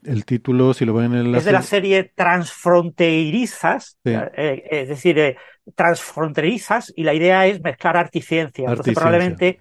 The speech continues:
Speaker 1: exacto.
Speaker 2: eh, Alan Sokal hablará, pues, de su conocimiento sobre filosofía, porque como él ha escrito varios libros, ha tenido que leer mucha filosofía para enterarse bien del lenguaje de los filósofos. En su primer libro, Imposturas intelectuales,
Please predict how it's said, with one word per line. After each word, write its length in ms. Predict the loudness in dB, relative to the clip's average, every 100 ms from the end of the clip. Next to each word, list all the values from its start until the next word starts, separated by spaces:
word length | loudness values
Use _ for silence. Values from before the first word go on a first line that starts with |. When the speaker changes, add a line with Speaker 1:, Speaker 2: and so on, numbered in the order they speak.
| _
Speaker 1:
exacto. 260 | -16 -12 -6
Speaker 2:
eh, 180 | -4 -2
Alan 280 | 2 2 2
Sokal 320 | -2 2 4
hablará, 460 | 4 4 4 4 2
pues, 120 | 2
de 140 | -2 -4
su 100 | -8
conocimiento 420 | -8 -8 -10 -8
sobre 180 | -4 -4
filosofía, 540 | -6 -10 -8 -2 -2
porque 140 | -2 -4
como 140 | -4
él 40 |
ha 40 | -2
escrito 220 | -2 0
varios 200 | 2 2
libros, 420 | 0 0 -2 -4 _ _ -6
ha 120 | -2
tenido 180 | 0 2
que 80 |
leer 180 | 2 2
mucha 300 | 0 -4 -4
filosofía 680 | -4 -4 -2 -4 2 2 2 -4 _ _
para 160 | 0 0
enterarse 440 | 2 0 0 -2
bien 180 | -4 -2
del 160 | 0 0
lenguaje 440 | 2 2 2 -2
de 60 | -6
los 80 |
filósofos. 640 | -2 0 0 -2 -2 0 0 -4 -20 -8
En 160 | -8
su 140 | -8 -6
primer 240 | -2 2
libro, 200 | 4 4
Imposturas 460 | 0 -4 -4 0 0
intelectuales, 640 | 0 -4 0 2 4 2